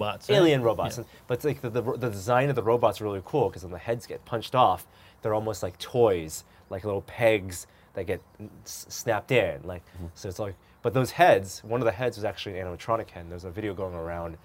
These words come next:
Speaker 2: on YouTube showing how, with nine servos, that head was animated with that s-, the fleshy silicone
Speaker 3: How is that
Speaker 2: skin
Speaker 3: going
Speaker 2: on
Speaker 3: around
Speaker 2: top.
Speaker 3: now? It's
Speaker 1: Yeah.
Speaker 3: been years.
Speaker 2: It, I, whatever, I don't know how Facebook works.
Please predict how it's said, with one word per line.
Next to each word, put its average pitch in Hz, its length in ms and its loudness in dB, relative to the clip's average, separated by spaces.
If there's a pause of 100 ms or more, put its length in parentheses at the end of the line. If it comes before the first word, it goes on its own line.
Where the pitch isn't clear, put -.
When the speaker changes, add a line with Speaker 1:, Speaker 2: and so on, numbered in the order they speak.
(280)
Speaker 2:
on 95 100 -10
YouTube 95 300 -10
showing 95 420 -2
how, 90 440 -2 (340)
with 95 140 -10
nine 95 280 -2
servos, 90 540 -6
that 85 140 -8
head 92 160 -8
was 87 140 -12
animated 78 540 -8 (320)
with 92 80 -10
that 85 80 -6
s-, - 320 -12
the 87 100 -14
fleshy - 380 -4
silicone 104 260 -4
Speaker 3:
How 247 60 -2
is - 80 -2
that 320 100 0
Speaker 2:
skin 190 120 0
Speaker 3:
going 170 160 0
Speaker 2:
on 147 60 2
Speaker 3:
around 147 140 4
Speaker 2:
top. 110 80 -2
Speaker 3:
now? 139 280 2
It's - 120 -6
Speaker 1:
Yeah. 131 60 -4
Speaker 3:
been 147 140 2
years. 131 600 0
Speaker 2:
It, 117 180 -2
I, 107 160 -4 (520)
whatever, 107 300 -2
I 107 60 -2
don't 98 100 -2
know 90 100 -6
how 90 120 -6
Facebook 92 420 -6
works. 143 420 0